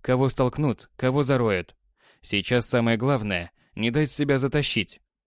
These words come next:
не дать ослепшему брату упасть в бездну. Близнецы стояли далеко от той бездны,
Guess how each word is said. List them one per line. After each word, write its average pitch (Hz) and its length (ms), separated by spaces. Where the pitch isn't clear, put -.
не 98 160
дать 135 220
ослепшему 127 560
брату 127 300
упасть 120 380
в 127 60
бездну. 104 500
Близнецы 104 560
стояли 127 380
далеко 117 400
от 120 260
той 117 140
бездны, 101 520